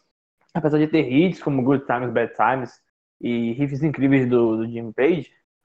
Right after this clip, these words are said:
e a, essa capa linda também, né, que é o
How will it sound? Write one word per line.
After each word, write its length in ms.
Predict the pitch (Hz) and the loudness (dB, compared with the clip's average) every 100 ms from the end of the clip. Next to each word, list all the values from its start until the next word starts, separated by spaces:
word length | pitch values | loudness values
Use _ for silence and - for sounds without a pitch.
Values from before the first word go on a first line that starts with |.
| _ 135 | _ 0
e 120 | 139 | 2
a, 80 | 131 127 | 0 -2
essa 200 | 131 139 | -4 -4
capa 260 | 127 131 | -2 -2
linda 400 | 127 208 240 143 | -2 -4 -4 -4
também, 320 | - 147 190 175 | -4 -4 -2 -2
né, 120 | 180 | -2
que 80 | 135 | -2
é 40 | |
o 340 | 127 117 120 | -2 -4 -8